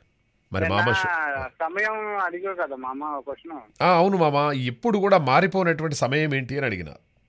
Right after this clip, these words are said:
Speaker 2: సంధ్యా సమయం.
Speaker 1: వెరీ గుడ్ మామ.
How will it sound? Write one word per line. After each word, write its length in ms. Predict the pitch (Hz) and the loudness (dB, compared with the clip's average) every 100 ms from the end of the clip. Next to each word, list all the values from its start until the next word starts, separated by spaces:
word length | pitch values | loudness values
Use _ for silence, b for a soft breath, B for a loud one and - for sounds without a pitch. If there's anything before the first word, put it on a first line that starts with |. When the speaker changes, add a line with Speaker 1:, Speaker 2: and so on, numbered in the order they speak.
| _ _ _ _ _ _ _ | _ _ _ _ _ _ _
Speaker 2:
సంధ్యా 400 | 160 160 175 180 | -8 -6 -4 -4
సమయం. 480 | 170 160 131 117 110 _ _ _ _ _ _ _ _ _ _ _ _ _ - - - _ _ _ - | -4 -8 -8 -14 -18 _ _ _ _ _ _ _ _ _ _ _ _ _ -20 -20 -20 _ _ _ -12
Speaker 1:
వెరీ 400 | 78 87 107 131 | -6 -2 0 0
గుడ్ 220 | 107 80 | -2 -4
మామ. 280 | 73 50 | -10 -14